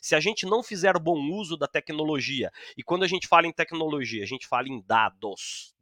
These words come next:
dados. É uma frase que a gente já ouve nessas duas décadas. "Dados é o novo petróleo do mundo." Legal.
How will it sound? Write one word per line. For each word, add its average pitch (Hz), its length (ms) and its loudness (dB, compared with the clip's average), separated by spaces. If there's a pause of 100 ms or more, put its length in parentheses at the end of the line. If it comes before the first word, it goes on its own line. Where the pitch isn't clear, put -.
(100)
dados. 120 640 4 (380)
É 110 80 0
uma 131 120 6
frase 147 300 6
que 135 60 -8
a 131 40 -2
gente 147 140 -4
já 135 100 6
ouve 147 220 6
nessas 143 260 -2
duas 147 240 4
décadas. 107 380 -2
"Dados 156 500 10
é 160 60 6
o 160 100 8
novo 156 320 2
petróleo 165 440 6
do 156 100 -4
mundo." 113 320 -4
Legal. 113 420 0